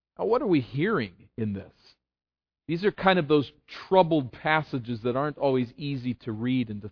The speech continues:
think about in Christian churches. We're not reading here of a discipleship in, let me talk to you, Timothy,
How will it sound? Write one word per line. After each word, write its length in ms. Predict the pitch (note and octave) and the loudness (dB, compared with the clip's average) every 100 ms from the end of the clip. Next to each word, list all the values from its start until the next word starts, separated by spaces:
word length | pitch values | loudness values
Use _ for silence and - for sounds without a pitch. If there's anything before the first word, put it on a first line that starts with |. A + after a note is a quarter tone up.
| - | -8
think 180 | F#3+ F#3 | -6 -4
about 400 | C#3+ A2 G#2+ G#2+ | -2 0 0 -2
in 160 | A#2+ A2 | -8 -8
Christian 460 | A#2+ A2 - G#2 | -10 -10 -12 -14
churches. 420 | - E3 C#3 G#2 G2+ _ _ _ _ _ _ _ _ _ _ _ | -8 -8 -8 -10 -18 _ _ _ _ _ _ _ _ _ _ _
We're 140 | E3+ A3 | 2 4
not 280 | A3+ F#3+ | 6 4
reading 320 | D3 F3+ G#3 C3 | 4 2 2 2
here 180 | B2+ | 2
of 100 | A#2+ | 2
a 40 | A#2+ | 0
discipleship 1080 | A#2+ - - E3+ F#3+ C#3+ - - A#2+ - - | -4 -4 2 4 4 -2 -2 2 2 2 -4
in, 340 | C3 A#2+ A#2 - _ _ | -2 -2 -4 -10 _ _
let 140 | C#3 D3 | -4 -2
me 80 | D#3 | 0
talk 360 | F3+ E3+ D3+ | 4 4 4
to 60 | B2 | 0
you, 100 | A#2 | -2
Timothy, 680 | - A#2+ A#2 - A#2 A2 | -2 -4 -4 -4 -4 -4